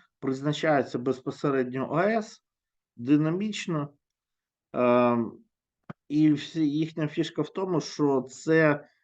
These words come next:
типу, е, на, тимчасові порти. Тобто, й-, як тільки вона, сан закінчився,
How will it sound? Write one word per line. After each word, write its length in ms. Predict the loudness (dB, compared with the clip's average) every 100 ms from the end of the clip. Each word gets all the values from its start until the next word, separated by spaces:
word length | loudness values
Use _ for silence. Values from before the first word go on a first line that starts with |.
| _ _ _ _ _
типу, 600 | -2 0 0 2 4 4 4
е, 260 | 4 4
на, 400 | 2 0 -2 -2
тимчасові 640 | 0 -2 0 -6 -2 0 -2
порти. 540 | -4 -12 -8 -8 -10 _ _ _ _ _ _ _ _ _ _ _ _ _ _ _ _ _ _ _ _ _ _ _ _
Тобто, 1000 | -2 -2 0 4 4 6 6 6 4 2 -2
й-, 440 | -2 0 2 2
як 220 | 0 -2
тільки 340 | -2 -4 0 -2
вона, 600 | 0 0 2 2 2 -2 _ _ _ _ _ _ _ _ -10
сан 440 | -4 4 6 6
закінчився, 960 | 2 -2 -2 -6 -6 -6 -6 -4 -6